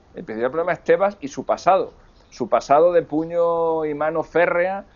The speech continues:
en el, en asuntos de fair play financiero. Ha sido Tebas quien ha denunciado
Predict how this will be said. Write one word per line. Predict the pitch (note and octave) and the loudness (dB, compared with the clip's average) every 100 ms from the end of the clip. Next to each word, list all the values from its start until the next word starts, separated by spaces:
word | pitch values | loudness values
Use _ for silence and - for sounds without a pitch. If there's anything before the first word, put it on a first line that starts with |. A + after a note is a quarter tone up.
| _ _ | _ _
en | A#2+ A#2+ A#2 A#2 | -2 -2 -4 -8
el, | A2 - | -8 -8
en | A#2 A2+ | -6 -6
asuntos | G#2+ C#3 D3 D#3 | -6 -6 -2 -2
de | |
fair | - C#3+ - | 0 -2 0
play | C3 | -2
financiero. | A#2+ A2+ G#2 E3+ F#3 - | -2 -4 -4 0 0 -2
Ha | A#2+ | -4
sido | D#3+ D3+ G#2+ | 0 0 2
Tebas | F3 D#3+ - | 2 2 -4
quien | A#2 | -4
ha | B2 | -2
denunciado | B2+ B2+ A2+ C3 C3 B2+ B2 | -2 -4 -6 -2 2 2 0